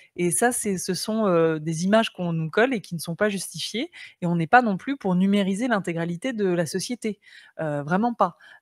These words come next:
Euh, notre question, c'est utiliser le,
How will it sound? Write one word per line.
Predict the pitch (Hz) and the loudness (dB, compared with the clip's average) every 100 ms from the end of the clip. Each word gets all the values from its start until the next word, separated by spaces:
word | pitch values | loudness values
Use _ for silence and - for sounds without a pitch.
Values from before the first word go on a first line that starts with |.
| 165 | -6
Euh, | 160 | -4
notre | 165 165 170 - - 170 160 | -2 0 -2 -4 0 0 2
question, | 196 - - 262 | -2 -4 -2 -2
c'est | 277 202 | 0 -2
utiliser | 202 202 233 220 214 214 220 - - _ _ - | -2 -4 -4 -2 0 0 -2 -4 -18 _ _ -6
le, | 175 170 160 156 156 156 156 151 | 0 2 2 2 0 -2 -4 -8